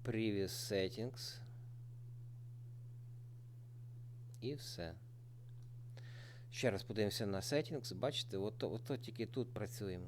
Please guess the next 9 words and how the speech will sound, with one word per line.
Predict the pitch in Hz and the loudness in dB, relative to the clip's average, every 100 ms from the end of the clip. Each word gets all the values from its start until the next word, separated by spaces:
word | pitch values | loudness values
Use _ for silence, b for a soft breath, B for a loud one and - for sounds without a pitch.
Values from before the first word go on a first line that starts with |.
| 92 | -2
Оце | - | 0
головне. | 110 98 95 87 82 - B B B - - | 2 4 2 0 -2 -6 B B B -4 4
Highlights | 101 123 131 | 8 8 6
опускаємо, | 127 123 - 123 110 101 | 0 -2 2 6 8 8
whites | 117 - | 8 6
опускаємо, | - 110 - 107 | -2 0 6 6
shadows | 104 120 101 101 113 | 6 6 4 4 0
піднімаємо. | 104 101 98 92 92 | 2 4 4 4 4
Експозицію, | 92 - - 107 120 117 123 113 | 2 0 -2 2 2 2 4 4